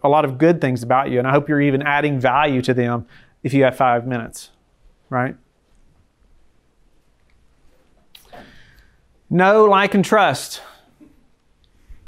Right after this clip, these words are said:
Er, we've all heard this, right? I'm not gonna go through know, like, and trust,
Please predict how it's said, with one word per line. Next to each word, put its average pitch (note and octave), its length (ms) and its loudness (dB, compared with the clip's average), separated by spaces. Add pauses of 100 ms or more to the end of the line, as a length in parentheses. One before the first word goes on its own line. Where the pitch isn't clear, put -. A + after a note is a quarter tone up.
(840)
Er, D#3+ 360 -2
we've D#3+ 160 4
all D#3 160 4
heard E3 220 2
this, D#3 300 0
right? D3+ 260 0
I'm D3 100 -2
not D#3 120 0
gonna D#3 140 -2
go D#3 120 4
through D#3+ 160 2
know, D3 220 4
like, D#3 260 2
and D#3 80 -2
trust, D3 480 -4